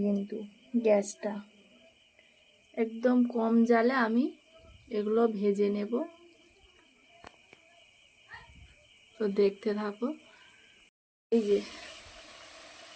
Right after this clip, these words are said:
ভেজে নিচ্ছি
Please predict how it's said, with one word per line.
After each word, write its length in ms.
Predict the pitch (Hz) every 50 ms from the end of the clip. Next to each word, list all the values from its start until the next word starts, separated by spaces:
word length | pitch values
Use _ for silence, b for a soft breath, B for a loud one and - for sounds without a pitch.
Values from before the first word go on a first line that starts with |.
| - - - - - - - - - - - - - - - - - - - - - - - - - - - - - - - - -
ভেজে 400 | 240 226 226 233 214 208 220 220 220
নিচ্ছি 460 | 220 220 226 - - - - -